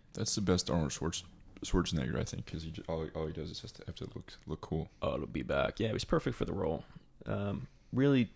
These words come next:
Speaker 2: genuinely terrifying to be hunted down by that guy, being Sarah Connor.
Speaker 1: Sarah Connor, the mother of John Connor.
Speaker 2: Yeah.
Speaker 1: Great movie.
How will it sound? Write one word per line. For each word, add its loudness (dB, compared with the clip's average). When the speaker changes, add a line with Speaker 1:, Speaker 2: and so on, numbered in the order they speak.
Speaker 2:
genuinely 4
terrifying 0
to -4
be 0
hunted 0
down 2
by 0
that 0
guy, 0
being 0
Sarah 2
Connor. -2
Speaker 1:
Sarah -2
Connor, 0
the 0
mother 2
of 0
John 4
Connor. 0
Speaker 2:
Yeah. 0
Speaker 1:
Great 10
movie. 8